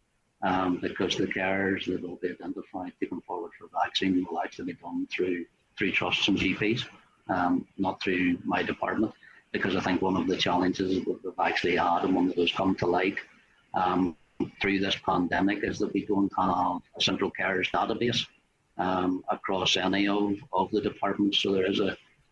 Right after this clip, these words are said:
uh, a sharing, I suppose, of carers, communi-, uh,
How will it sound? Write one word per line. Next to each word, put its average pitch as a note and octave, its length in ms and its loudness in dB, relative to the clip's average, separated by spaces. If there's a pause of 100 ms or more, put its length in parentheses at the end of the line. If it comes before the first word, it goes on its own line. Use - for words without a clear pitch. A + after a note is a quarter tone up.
(140)
uh, F#2+ 340 2
a G2 100 0
sharing, F#2+ 440 0
I F2 120 -2
suppose, F#2 240 -2
of F2 80 -6 (520)
carers, F2 220 0 (140)
communi-, F2+ 220 -4 (140)
uh, F2+ 120 -4